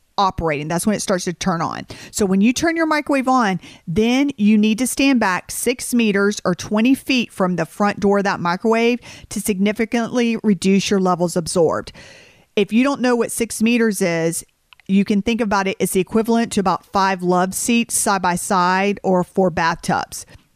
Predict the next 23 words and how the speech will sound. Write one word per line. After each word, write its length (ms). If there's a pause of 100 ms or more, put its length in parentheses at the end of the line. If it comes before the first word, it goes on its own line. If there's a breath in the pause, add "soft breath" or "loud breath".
(100)
If 160
your 160
kitchen 560
is 180
not 260
that 220
large, 640 (400 soft breath)
then 220
what 240
I 280
do 500
is 260
I 160
turn 260
the 60
microwave 640
on 460
and 120
then 120
I 100
leave 300
the 100
room. 380